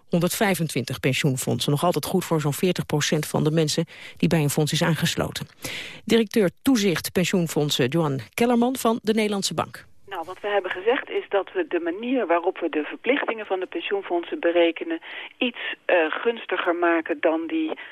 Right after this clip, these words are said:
Speaker 2: ehm, op een strikt, basis van een strikte interpretatie zou kunnen zijn.
Speaker 1: Mhm.
Speaker 2: Eh, dat geeft iets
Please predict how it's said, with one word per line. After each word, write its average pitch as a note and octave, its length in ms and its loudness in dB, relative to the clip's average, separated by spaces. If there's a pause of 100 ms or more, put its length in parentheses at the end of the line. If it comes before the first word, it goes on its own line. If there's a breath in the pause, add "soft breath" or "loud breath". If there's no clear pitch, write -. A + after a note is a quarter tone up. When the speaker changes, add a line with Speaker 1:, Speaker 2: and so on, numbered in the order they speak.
(200 loud breath)
Speaker 2:
ehm, D#3+ 340 2 (160)
op E3 220 -2
een D#3+ 180 -4
strikt, - 260 -4
basis D#3+ 320 0
van E3+ 140 -6
een E3 80 -4
strikte - 320 -4
interpretatie D#3 680 -2
zou E3 220 0
kunnen D#3 280 2
zijn. E3+ 340 -2
Speaker 1:
Mhm. D#3 280 2 (140)
Speaker 2:
Eh, E3 220 4
dat D#3+ 160 2
geeft - 280 -2
iets - 200 -8